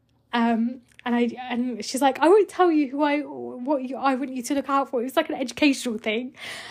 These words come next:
And then I just watched it and I was like, "I didn't like any of them." So I don't know what I was supposed to take from that. Um,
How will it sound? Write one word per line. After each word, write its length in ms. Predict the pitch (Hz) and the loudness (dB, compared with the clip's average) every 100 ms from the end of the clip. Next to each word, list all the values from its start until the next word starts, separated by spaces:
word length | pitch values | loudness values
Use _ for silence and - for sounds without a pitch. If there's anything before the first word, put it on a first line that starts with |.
| - - | -14 -6
And 140 | 294 | 2
then 80 | 302 | 4
I 140 | 294 | 4
just 260 | 294 302 - | 4 2 4
watched 320 | 339 302 - | 4 4 0
it 40 | |
and 140 | 254 254 | -2 -2
I 20 | |
was 120 | 269 | -6
like, 160 | 285 269 | -8 -8
"I 180 | 233 - | -12 -4
didn't 180 | 403 | -2
like 180 | 311 220 - | -2 -4 -8
any 200 | 240 349 | -6 -6
of 100 | 349 | -4
them." 220 | 220 202 | -4 -4
So 160 | - 269 | -2 0
I 40 | |
don't 160 | 320 392 | 2 2
know 80 | |
what 160 | 339 285 | 0 0
I 40 | |
was 100 | 233 | -2
supposed 300 | - 254 240 | -2 -2 -2
to 60 | - | -4
take 340 | - 240 233 | -4 -4 -4
from 240 | - 226 202 | -8 -6 -6
that. 280 | 202 240 - _ - - - - - _ | -6 -10 -14 _ -16 -16 -20 -20 -20 _
Um, 640 | 240 226 226 226 240 247 | -4 -2 0 0 0 -2